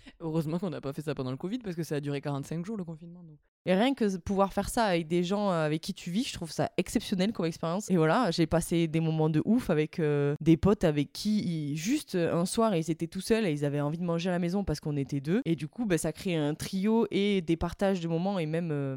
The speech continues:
Speaker 2: d'anecdotes, euh, et de vie privée qui ont été trop cool. On a créé des liens de ouf avec ces personnes-là. Chaque personne qui est entrée dans cet appart, je trouve qu'on a créé des liens particuliers avec eux, tu vois.
Speaker 1: C'est vrai. Et tu vois, comme tu disais, ça crée une safe place, euh,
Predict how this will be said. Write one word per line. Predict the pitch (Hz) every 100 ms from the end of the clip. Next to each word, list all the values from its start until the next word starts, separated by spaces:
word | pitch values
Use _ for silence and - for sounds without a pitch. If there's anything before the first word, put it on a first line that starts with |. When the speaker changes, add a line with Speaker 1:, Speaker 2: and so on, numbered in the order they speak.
| -
Speaker 2:
d'anecdotes, | 151 151 139 165 175 -
euh, | 160 143
et | 139
de | 143
vie | 147 160
privée | - - 170 214
qui | - 170
ont |
été | 147 143
trop | 135 175
cool. | 226 196 220
On | 156
a | 143
créé | - 220 208
des | 151
liens | 143 214
de | 196
ouf | 160 269 -
avec | 147
ces | - 156
personnes-là. | 160 170 170 208
Chaque | - 269 -
personne | 196 - 226
qui | 220
est | 180
entrée | 170 -
dans | 190
cet | 170 147
appart, | 170 220 -
je |
trouve | 262
qu'on | - 196
a | 160
créé | - 202 233
des | 175 160
liens | 170 240
particuliers | 240 214 - 226 220 214
avec | 214 220
eux, | 214
tu | -
vois. | 156 151 - -
Speaker 1:
C'est | -
vrai. | 143 143 -
Et | 175
tu | 170 175
vois, | 208 208 - - - -
comme | 180
tu | 170
disais, | 170 170 190
ça | 185
crée | -
une | 165
safe | 151 147 -
place, | 180 170 165 151
euh, | 139 135 135 135